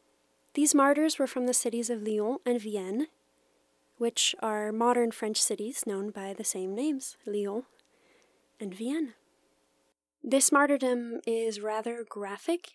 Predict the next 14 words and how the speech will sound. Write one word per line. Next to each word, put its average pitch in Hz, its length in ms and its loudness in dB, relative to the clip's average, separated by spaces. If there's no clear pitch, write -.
and 220 300 -4
disturbing, 190 720 -6
because 214 320 -4
the 208 140 -4
ways 208 300 -4
in 196 100 -6
which 196 220 -10
they 196 100 -10
were 190 120 -12
tortured 220 640 -4
are 190 320 -16
shared 240 400 -2
in 208 160 -6
detail. 202 440 -12